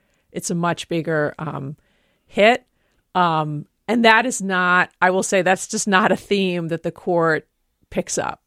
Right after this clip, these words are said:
You know, they, they, they, they don't pick it up. To the extent they say anything, they say, "Well, there's still plenty of other wedding website designers." And I just wanna say that that was al-, that was an argument that was made in the mid twentieth century. "Well, you can just go to another restaurant."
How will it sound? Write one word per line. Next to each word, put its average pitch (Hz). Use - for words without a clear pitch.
You 170
know, 147
they, 175
they, 165
they, 165
they 170
don't 165
pick 160
it 151
up. 143
To 214
the 185
extent 190
they 185
say 170
anything, 180
they 156
say, 156
"Well, 170
there's 170
still 190
plenty 175
of 151
other 151
wedding 160
website 156
designers." 185
And 165
I 156
just 170
wanna 185
say 180
that 151
that 214
was 247
al-, 208
that 220
was 285
an 220
argument 185
that 170
was 165
made 165
in 160
the 147
mid 165
twentieth 170
century. 214
"Well, 139
you 147
can 151
just 151
go 175
to 180
another 202
restaurant." 147